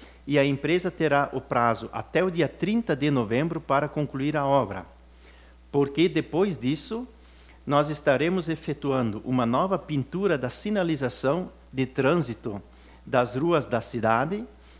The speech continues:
atendendo a uma solicitação do Conselho Municipal de Trânsito, hoje presidido pelo senhor Humberto Klung. E já está licitado e também faremos a instalação até o dia dez de dezembro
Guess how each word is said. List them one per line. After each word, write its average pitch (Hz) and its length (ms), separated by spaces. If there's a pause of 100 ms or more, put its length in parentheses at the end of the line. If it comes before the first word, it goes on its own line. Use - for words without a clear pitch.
(120)
atendendo 147 840
a 139 80
uma 147 180
solicitação 160 800
do 135 100
Conselho 143 440
Municipal 131 480
de 113 100
Trânsito, 175 720 (360)
hoje 160 280
presidido 143 580
pelo 147 200
senhor 143 420
Humberto 135 440
Klung. 113 320 (260)
E 240 320 (240)
já 156 320
está 160 380
licitado 135 840
e 143 100
também 143 440
faremos 135 540
a 127 80
instalação 127 800
até 117 320
o 147 60
dia 123 180
dez 135 340
de 151 220
dezembro 143 680